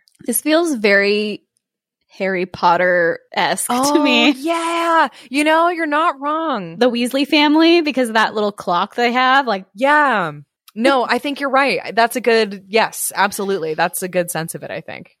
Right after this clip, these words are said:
Speaker 1: I love
Speaker 2: Um,
Speaker 1: it. I love it.
Speaker 2: Of, like, the, except, except this particular thing only has two modes. It's got, "I'm doing fine," or, "I'm in
Speaker 1: <laughs>
Speaker 2: mortal peril."
Speaker 1: And that's all you
Speaker 2: Yeah.
Speaker 1: really need to know, right? <laughs>
Speaker 2: It's fine. That's,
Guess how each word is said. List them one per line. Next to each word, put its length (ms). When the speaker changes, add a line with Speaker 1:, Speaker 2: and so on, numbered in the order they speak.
Speaker 1:
I 80
love 300
Speaker 2:
Um, 20
Speaker 1:
it. 260
I 120
love 340
it. 200
Speaker 2:
Of, 100
like, 200
the, 420
except, 380
except 380
this 240
particular 460
thing 240
only 160
has 220
two 260
modes. 420
It's 160
got, 260
"I'm 180
doing 260
fine," 460
or, 120
"I'm 100
in 120
Speaker 1:
<laughs> 80
Speaker 2:
mortal 300
peril." 420
Speaker 1:
And 80
that's 140
all 80
you 140
Speaker 2:
Yeah. 40
Speaker 1:
really 200
need 180
to 80
know, 300
right? 340
<laughs> 240
Speaker 2:
It's 240
fine. 280
That's, 320